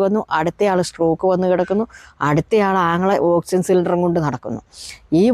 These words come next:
വാക്സിൻ എടുത്തവർക്കെല്ലാം പ്രശ്നമാണ്. അപ്പം എന്നോട് ഈ ഡോക്ടർ ഒരു സിമ്പിളായിട്ടൊരു കാര്യം പറഞ്ഞു തന്നു. "ചേച്ചി, ജലദോഷവും പനി, കഫക്കെട്ടൊക്കെ തുടങ്ങിക്കഴിഞ്ഞാൽ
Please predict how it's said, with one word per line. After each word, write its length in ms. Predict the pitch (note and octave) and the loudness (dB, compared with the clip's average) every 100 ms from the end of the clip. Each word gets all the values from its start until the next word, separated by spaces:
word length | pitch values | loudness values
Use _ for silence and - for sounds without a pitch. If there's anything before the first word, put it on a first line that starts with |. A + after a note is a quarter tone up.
| G#3+ | 2
വാക്സിൻ 400 | G3 G3 - A3 | 0 0 0 0
എടുത്തവർക്കെല്ലാം 960 | F#3 - F#3+ - F3 F3+ G#3+ A#3 B3+ A#3 F3+ | 0 0 -2 0 0 2 4 4 2 2 -2
പ്രശ്നമാണ്. 520 | E3+ E3+ E3+ D#3 D3+ - - _ G#3+ | -6 -8 -8 -8 -10 -16 -20 _ -4
അപ്പം 240 | F#3 F3+ F3+ F3 | 0 0 0 0
എന്നോട് 240 | F3 F3+ | 2 2
ഈ 20 | F3 E3+ | 4 2
ഡോക്ടർ 240 | E3 F#3+ F3 | 2 0 -2
ഒരു 80 | E3 | 0
സിമ്പിളായിട്ടൊരു 840 | F3+ F#3 G#3+ B3 A#3+ D3+ D3+ D3 D3+ | 0 2 4 4 2 0 -6 -8 -6
കാര്യം 260 | D3+ D3+ E3 | -4 -4 -6
പറഞ്ഞു 240 | D3+ C3+ D3 | -8 -8 -10
തന്നു. 140 | D3 - - - - | -12 -14 -20 -20 -2
"ചേച്ചി, 340 | E3 E3 F#3 E3+ E3+ - F3+ | 0 2 2 0 0 -4 0
ജലദോഷവും 640 | F3 F3+ F#3 F#3+ F3+ E3+ D#3 | 0 2 0 0 0 0 0
പനി, 320 | E3 E3 F3+ D#3+ | 0 0 -2 -2
കഫക്കെട്ടൊക്കെ 580 | D#3+ D#3+ - F3 E3 - - | -4 -4 -4 -6 -4 -4 -2
തുടങ്ങിക്കഴിഞ്ഞാൽ 720 | E3 F3 F#3+ F3+ E3 D#3+ F3+ | 0 0 0 0 -2 0 -2